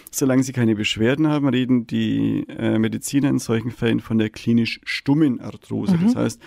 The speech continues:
Speaker 1: bei genauem Hinsehen, das könnte man zum Beispiel mit der Kernspintomographie machen, sieht man feinste Gelenkschädigungen, die aber Leuten gar keine Beschwerden machen. Das ist so das erste Stadium. Und dann geht das eben weiter, dann kommen die ersten Beschwerden, ja, und dann, dann geht das seinen Weg.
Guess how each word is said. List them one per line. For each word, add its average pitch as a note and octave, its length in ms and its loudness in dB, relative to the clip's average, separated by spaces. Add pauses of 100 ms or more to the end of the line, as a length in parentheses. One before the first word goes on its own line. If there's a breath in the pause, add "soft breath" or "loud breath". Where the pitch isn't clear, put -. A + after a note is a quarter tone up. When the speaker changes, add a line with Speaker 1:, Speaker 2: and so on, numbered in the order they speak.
(360 loud breath)
Speaker 1:
bei A#2 120 0
genauem A2 300 2
Hinsehen, C#3 600 0
das A2 180 -4
könnte A#2 220 -2
man A2+ 180 -2
zum - 140 -6
Beispiel G#2+ 220 -2
mit G#2+ 60 0
der G#2 60 -2
Kernspintomographie C#3 1400 -2
machen, B2+ 300 -2 (400 loud breath)
sieht C#3+ 280 2
man B2+ 180 2
feinste A#2+ 500 -2
Gelenkschädigungen, C#3+ 840 0
die C3 140 -2
aber A#2 140 -2
Leuten A2 400 -4
gar - 140 -4
keine - 180 -2
Beschwerden - 340 -8
machen. - 200 -16 (280)
Das A2+ 180 -2
ist A#2 120 -4
so A2 180 -2 (320 loud breath)
das - 140 -6
erste - 260 -6
Stadium. - 320 -4
Und A#2 80 0
dann A#2 80 2
geht C3 140 0
das A2+ 100 -2
eben G2+ 200 -6
weiter, D3 260 -2
dann C#3 120 -2
kommen B2 220 0
die A2+ 160 -2
ersten A2 480 -4 (460 loud breath)
Beschwerden, C#3 500 0
ja, A2+ 140 0
und - 160 -4
dann, A#2 240 0 (560 soft breath)
dann A2 120 0
geht C3 160 0
das B2 140 0
seinen G#2 180 2
Weg. C#3+ 280 0